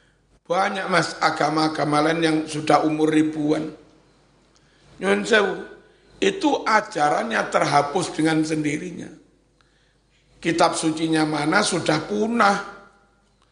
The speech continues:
Ajaran asli mana sudah punah.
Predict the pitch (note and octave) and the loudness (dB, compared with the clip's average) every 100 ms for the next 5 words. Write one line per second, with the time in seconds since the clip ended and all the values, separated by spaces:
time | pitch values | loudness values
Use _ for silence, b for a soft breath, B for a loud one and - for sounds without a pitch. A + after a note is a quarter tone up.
0 | b b b b b - E3+ - E3 E3 | b b b b b -6 -4 0 0 0
1 | F3 F3 E3 F3+ E3+ E3 D#3+ D#3+ G3 A3 | 0 0 0 -2 0 0 0 0 -2 -2
2 | G3+ F3+ F#3+ - A#3+ B3+ B3+ G3+ D#3+ | 0 2 2 0 -2 0 0 0 -2